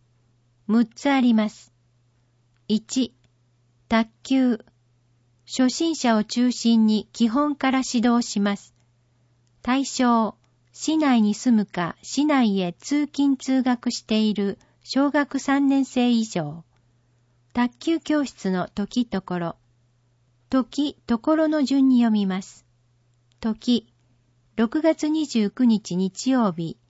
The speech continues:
七月二十日日曜日、十三時三十分から十六時四十五分。ところ、生駒市体育協会総合エスシー体育館と、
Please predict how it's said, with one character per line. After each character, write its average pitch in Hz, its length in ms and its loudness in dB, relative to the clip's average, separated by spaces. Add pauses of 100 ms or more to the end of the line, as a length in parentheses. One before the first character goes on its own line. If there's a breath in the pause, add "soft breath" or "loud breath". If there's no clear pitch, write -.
七 - 300 -6
月 302 280 -2
二 254 140 -4
十 - 160 -20
日 220 220 -2
日 208 400 -2
曜 220 200 2
日、 160 280 -10 (560)
十 285 220 -2
三 302 280 0
時 208 140 -2
三 254 260 0
十 254 140 -2
分 185 320 -6
か 170 140 -6
ら 165 260 -8
十 262 240 0
六 302 280 -4
時 202 220 -4
四 233 240 2
十 185 220 -6
五 185 180 -4
分。 170 320 -12 (600)
と 220 140 -4
こ 269 200 0
ろ、 240 220 -2 (960)
生 220 100 -2
駒 302 300 -2
市 202 240 -6
体 311 320 0
育 311 200 -6
協 277 280 0
会 165 320 -6
総 294 320 -2
合 302 260 -2
エ 262 140 -2
ス 277 140 -6
シ 254 240 0
ー 240 80 -2
体 226 240 0
育 214 200 -12
館 160 300 -8 (380)
と、 262 220 -4